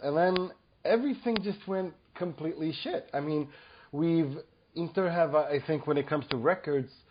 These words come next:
had the worst form since nineteen forty-seven, nineteen forty-eight, with only two points in eight matches. We're a relegation candidate if we, if we just go on the, on the form-wise of the last eight games. And I think that the, this,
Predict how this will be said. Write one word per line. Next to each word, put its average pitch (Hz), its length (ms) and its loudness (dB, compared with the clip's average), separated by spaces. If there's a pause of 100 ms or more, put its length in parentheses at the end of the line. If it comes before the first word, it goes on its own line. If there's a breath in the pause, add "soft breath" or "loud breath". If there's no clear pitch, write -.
(400 soft breath)
had 147 240 -2
the 139 60 0
worst 151 400 6 (200)
form 156 460 0 (180)
since 143 200 -10
nineteen 143 440 -6
forty-seven, 135 560 -4
nineteen 135 380 -6
forty-eight, 120 520 -6 (100)
with 131 160 -6
only 131 240 -4 (100)
two 147 80 -8
points 135 380 -10
in 135 100 -10
eight 135 140 -12
matches. 120 500 -8 (640 soft breath)
We're 139 340 0
a 135 60 -6
relegation 139 800 0
candidate 117 600 -8
if 127 140 -12
we, 123 240 -8
if 120 140 -14
we 123 80 -8
just 113 240 -12
go 127 160 -4
on 117 140 -6
the, 117 120 -6
on 120 220 -8
the 113 100 -12 (140)
form-wise 120 540 0
of 104 60 -8
the 110 60 -8
last 117 300 -6 (180)
eight 123 220 -8
games. 113 380 -4 (720 loud breath)
And 147 100 8
I 180 80 12
think 233 260 2
that 180 280 4
the, 170 100 6
this, 156 220 0